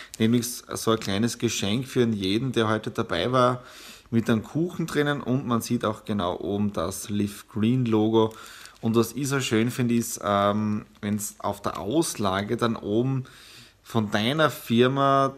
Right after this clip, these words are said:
die Reklame siehst. Also es ist, es macht stolz, es bringt aber auch schon Verantwortung. Das heißt, jetzt gibt's kein Zurück mehr. Also das ist doch, ja.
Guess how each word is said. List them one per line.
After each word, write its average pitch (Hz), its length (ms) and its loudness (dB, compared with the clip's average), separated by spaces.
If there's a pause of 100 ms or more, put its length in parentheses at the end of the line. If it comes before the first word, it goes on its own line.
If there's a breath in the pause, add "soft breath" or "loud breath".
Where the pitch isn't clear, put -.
die 117 80 2
Reklame 110 760 -2
siehst. 120 420 -2
Also 107 220 -2
es 120 300 -2
ist, - 460 -2 (1300 loud breath)
es 123 160 0
macht 127 280 0
stolz, 120 840 2 (520)
es - 440 -2 (140)
bringt 127 380 0
aber 123 220 0
auch 120 200 -2
schon 127 220 -2
Verantwortung. - 840 -4 (100)
Das 117 160 -10
heißt, 107 380 0 (360 loud breath)
jetzt - 240 -2
gibt's 135 240 -4
kein 117 220 2
Zurück 131 480 -6
mehr. 98 260 -6 (140)
Also 110 240 -6
das 113 220 -4
ist 127 200 -6
doch, 120 300 -2
ja. 98 220 -2